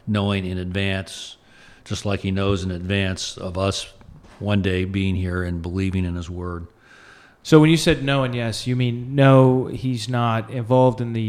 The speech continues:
Speaker 1: Yes.
Speaker 2: Genesis creation, but he
Speaker 1: Yes.
Speaker 2: is
Speaker 1: Right.
Speaker 2: involved in the new creation.
Speaker 1: I said God delegated Christ's authority to create. In Ephesians two fifteen, it refers to Christ creating one new man, his church,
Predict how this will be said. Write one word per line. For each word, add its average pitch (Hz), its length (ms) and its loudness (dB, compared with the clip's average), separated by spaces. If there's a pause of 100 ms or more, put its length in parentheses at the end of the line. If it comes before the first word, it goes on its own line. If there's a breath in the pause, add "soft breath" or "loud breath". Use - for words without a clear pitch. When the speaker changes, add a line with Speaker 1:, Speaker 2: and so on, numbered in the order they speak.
(140)
Speaker 1:
Yes. - 140 -20
Speaker 2:
Genesis 139 520 2
creation, 120 560 -2
but 113 180 -2
he 110 120 -8
Speaker 1:
Yes. 151 440 4
Speaker 2:
is 135 320 -2
Speaker 1:
Right. 107 300 2 (300)
Speaker 2:
involved 131 580 2
in 117 140 -6
the 113 80 -6
new 151 160 4
creation. 95 680 -6
Speaker 1:
I 123 80 -2
said 113 240 2
God 131 300 6
delegated 113 540 4
Christ's 107 500 2
authority 104 480 2
to - 60 -14
create. 107 480 0
In 95 100 -2
Ephesians 101 480 -2
two 110 220 -2
fifteen, 110 760 -2
it 98 100 -6
refers 110 540 -2
to - 80 -10
Christ 107 480 -2
creating 107 600 -2
one 139 240 4
new 135 160 4
man, 98 360 0
his 98 160 -4
church, 101 540 -6